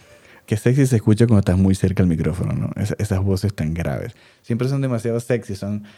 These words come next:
Speaker 2: son voz de tráiler.
Speaker 1: <laughs> A mí también, es que provoca, provoca.
Speaker 2: Provoca, tener ese micrófono y escucharse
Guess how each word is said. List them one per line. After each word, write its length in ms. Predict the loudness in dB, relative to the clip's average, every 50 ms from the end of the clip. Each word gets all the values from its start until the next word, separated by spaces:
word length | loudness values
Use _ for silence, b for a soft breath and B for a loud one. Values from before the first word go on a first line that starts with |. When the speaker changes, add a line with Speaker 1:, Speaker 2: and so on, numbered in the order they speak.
| B B B
Speaker 2:
son 380 | -6 -2 -2 -2 -2 -4 -8 -10 -6 0
voz 240 | 2 4 4 6 6
de 120 | 6 4
tráiler. 680 | 6 4 4 4 4 4 2 0 -2 -4 -6 -8 -10 -12 -14 -14 _ -6 -4
Speaker 1:
<laughs> 840 | -4 -4 -4 -8 -18 _ _ _ _ -20 -20 -2 0 0 2 2 2
A 60 | 2
mí 100 | 2 2
también, 260 | 0 0 2 2 0
es 60 | 0
que 80 | 0 -2
provoca, 440 | 0 0 0 2 0 0 -2 -4 -4
provoca. 380 | -4 -2 -2 -2 -2 -2 -4 -6 -2 2
Speaker 2:
Provoca, 320 | 4 6 6 6 6 4 2
tener 180 | 2 2 2
ese 140 | 2 2 2
micrófono 400 | 2 4 2 2 2 2 2 2
y 80 | 2 2
escucharse 800 | 0 0 -2 0 2 2 2 2 0 -2 -2 -2 -2 -2 -2